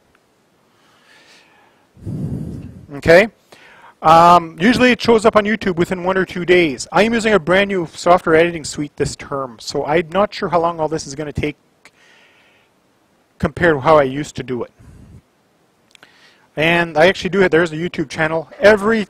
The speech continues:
lecture for my last three years are on there. So you have previous versions of this course. You also have Introduction to Linux, which is a level two course. Eighty-one oh two, all my lectures for that is, are there too.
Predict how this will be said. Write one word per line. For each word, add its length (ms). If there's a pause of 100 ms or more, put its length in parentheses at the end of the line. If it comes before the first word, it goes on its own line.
lecture 440
for 140
my 100
last 360
three 220
years 400
are 140
on 160
there. 200 (1400)
So 200
you 160
have 200
previous 360
versions 360
of 60
this 180
course. 440
You 80
also 260
have 420
Introduction 500
to 60
Linux, 720
which 160
is 120
a 40
level 200
two 180
course. 380 (320)
Eighty-one 280
oh 80
two, 300
all 60
my 140
lectures 300
for 140
that 240
is, 160
are 140
there 180
too. 300